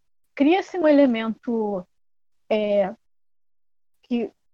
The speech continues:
você extrapola, que, que é extrapolativo, que é mais irreal do que a nossa realidade, pra, por muitas vezes, fazer uma, uma observação, uma crítica ou uma re-,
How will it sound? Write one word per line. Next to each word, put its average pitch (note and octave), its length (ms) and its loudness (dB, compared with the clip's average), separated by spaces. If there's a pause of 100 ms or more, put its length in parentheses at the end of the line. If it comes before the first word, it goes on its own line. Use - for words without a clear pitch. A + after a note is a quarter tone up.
(120)
você A#3+ 360 -4
extrapola, A#3 720 0
que, - 280 -6
que - 100 -10
é G#3+ 60 -6
extrapolativo, A#3 920 -8
que A#3+ 120 -6
é G#3+ 40 -4
mais A3 400 -2
irreal G#3+ 480 -2
do A3+ 100 -6
que - 100 -8
a A3 80 -4
nossa A3 220 -10
realidade, G#3 800 -4 (580)
pra, B3+ 300 6 (120)
por E4+ 240 8
muitas D4+ 400 6
vezes, A3 580 0
fazer C#4+ 500 6
uma, C#4 600 4 (160)
uma C4 200 4
observação, D4 800 4
uma A3 180 -2
crítica G#3+ 760 -4 (320)
ou A#3 300 -4
uma C4 280 -4
re-, B3+ 140 -4